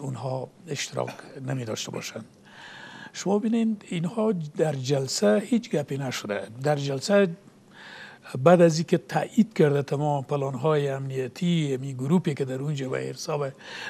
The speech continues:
امنیت قندهار پیشنهاداتی داشتن و اسکات میلر هم بر، به حساب تایید مسائل را یادداشت کرده. جلسه ختم شده، وقتی که اسکات میلر با گروپی که داشته میروه،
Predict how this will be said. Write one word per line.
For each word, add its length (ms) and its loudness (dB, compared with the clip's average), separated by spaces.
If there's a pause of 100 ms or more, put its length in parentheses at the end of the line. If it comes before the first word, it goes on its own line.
(140)
امنیت 460 4 (160)
قندهار 420 0
پیشنهاداتی 640 -6
داشتن 600 2 (640)
و 100 4
اسکات 840 0
میلر 340 2
هم 600 -2
بر، 380 -6 (360)
به 80 -2
حساب 640 0 (800)
تایید 520 6 (160)
مسائل 460 0
را 340 -2
یادداشت 540 6
کرده. 300 0 (800)
جلسه 320 6
ختم 360 4
شده، 380 2 (120)
وقتی 260 -2
که 280 -2
اسکات 460 2
میلر 400 4 (1080)
با 260 8
گروپی 500 2
که 140 0
داشته 480 2
میروه، 800 10